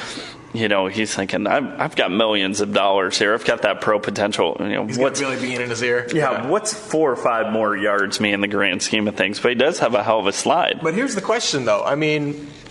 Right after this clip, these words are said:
Speaker 2: Baker Mayfield at the beginning of his Heisman campaign, people might have thought, "Oh, he's too small. He's not an N F L guy." And then he wound up going number one overall. I know Kyler Murray's a little bit smaller, but is he gonna blow up? Is he gonna have a potential N F L future to debate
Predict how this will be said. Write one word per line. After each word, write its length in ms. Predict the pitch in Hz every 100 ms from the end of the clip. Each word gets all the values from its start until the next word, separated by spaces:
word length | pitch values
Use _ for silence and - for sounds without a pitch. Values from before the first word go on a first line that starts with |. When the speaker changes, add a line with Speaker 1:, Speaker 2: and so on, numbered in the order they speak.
| 131
Speaker 2:
Baker 260 | 196 220
Mayfield 480 | 156 151 190 160 139
at 80 | 127
the 40 | 113
beginning 380 | 120 123 127 123
of 120 | 117
his 220 | 135 151
Heisman 360 | 135 123 117 110
campaign, 480 | 120 110 120 113 107
people 320 | 131 117 110
might 180 | 110 110
have 80 | -
thought, 180 | 117
"Oh, 160 | 113 117
he's 180 | 113 113
too 160 | -
small. 380 | 113 - 107 107
He's 260 | 107 107 107
not 160 | 104
an 80 | 101
N 140 | 104 104
F 120 | 107
L 80 | 101
guy." 200 | 104 104
And 100 | 123
then 80 |
he 60 | 135
wound 200 | 127 123
up 120 | 110
going 260 | 120 117 113
number 240 | 120 120
one 140 | 117 110
overall. 600 | 107 104 107 147 - - - -
I 100 | 131
know 140 | 165
Kyler 280 | 160 147 147
Murray's 260 | 143 135
a 60 | 113
little 140 | 139 120
bit 120 | 107
smaller, 580 | - 123 160 101 113 - - - -
but 100 | 117
is 120 | 110
he 180 | 135 147
gonna 260 | 147 135 131 - - -
blow 240 | 123 135 123
up? 180 | 151
Is 140 | - -
he 140 | 135
gonna 160 | 143 131
have 260 | 113 127
a 60 | 135
potential 580 | 120 107 127 120 127 123
N 140 | 113
F 140 | 117 127
L 120 | 120
future 380 | - 113 110 139
to 240 | - 117
debate 440 | 98 104 101 113